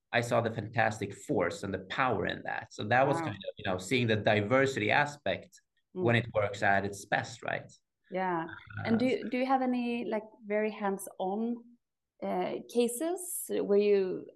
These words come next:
Speaker 2: actually can see correlations with, between profitability and, and, and diversity somehow?
Speaker 1: Well, I, I, I mean, I actually think Kicks is the best example where I am at right now.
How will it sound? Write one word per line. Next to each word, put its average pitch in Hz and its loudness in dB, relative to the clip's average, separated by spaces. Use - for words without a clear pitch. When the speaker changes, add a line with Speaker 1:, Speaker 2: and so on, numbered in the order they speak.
Speaker 2:
actually 202 -4
can 208 -4
see 226 -4
correlations 262 -4
with, 226 -8
between 220 0
profitability 220 -2
and, 180 0
and, 170 -2
and 175 -2
diversity 190 -2
somehow? 262 -6
Speaker 1:
Well, 381 -8
I, - -4
I, 143 2
I - 2
mean, 156 4
I 131 4
actually 143 2
think 92 -4
Kicks 120 0
is 80 -6
the 90 -6
best 90 -2
example 92 -4
where 85 -2
I 87 -2
am 87 -6
at 85 -6
right 90 -2
now. 98 0